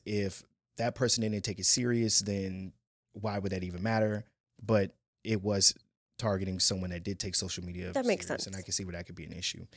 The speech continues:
Speaker 1: But even then, I th-, I think that before that should be a red flag. I think it sh-, I think that that can, that could be talked about.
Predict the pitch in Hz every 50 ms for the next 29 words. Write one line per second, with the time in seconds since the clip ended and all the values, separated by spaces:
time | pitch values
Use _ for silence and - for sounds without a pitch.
0 | - - - - - - - - 170 202 226 226 254 240 226 175 104 101 98 -
1 | - - 107 117 117 - 127 107 - 117 104 92 95 104 - - - 139 131 123
2 | 120 - - 107 107 98 104 113 98 - - 131 131 131 120 117 151 139 131 123
3 | - - - 113 123 - - 123 110 107 98 - 120 120 120 - - 110 104 98
4 | 98 - _ _ _ _ _ _ _ _ _ _ _ _ _ 131 147 - 190 147
5 | 123 92 - - - 82 - - 80 80 - - -